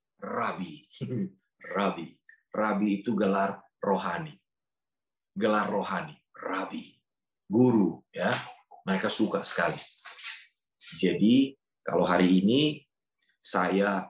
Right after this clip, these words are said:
bangga dengan kalau dipanggil, "Wah, Elvi, full timer," gitu ya. Saya bangga. Maka masuk dalam golongan Farisi, ya. Mau ke,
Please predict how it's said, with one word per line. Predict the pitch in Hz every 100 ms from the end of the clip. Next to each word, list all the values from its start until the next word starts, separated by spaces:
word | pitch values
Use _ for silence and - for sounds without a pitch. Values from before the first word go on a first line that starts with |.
| -
bangga | 107 113 110 107 90 90
dengan | 95 95 95
kalau | 95 92 95
dipanggil, | - 101 95 95 - - -
"Wah, | 131 - - 95
Elvi, | - - 104 95 -
full | - - 165 139 104
timer," | - 98 117 107 - - 87
gitu | - 98
ya. | 92 - - _ - _
Saya | - 101 85
bangga. | 87 76 113 - - _ _ -
Maka | 80 - 87
masuk | 87 85 95
dalam | 92 82 90 92
golongan | 80 80 80 117 120 - _ _ -
Farisi, | - 85 85 - - - - _ _ _ _
ya. | - 87 113 - - - _ _
Mau | 90 87 92 90
ke, | -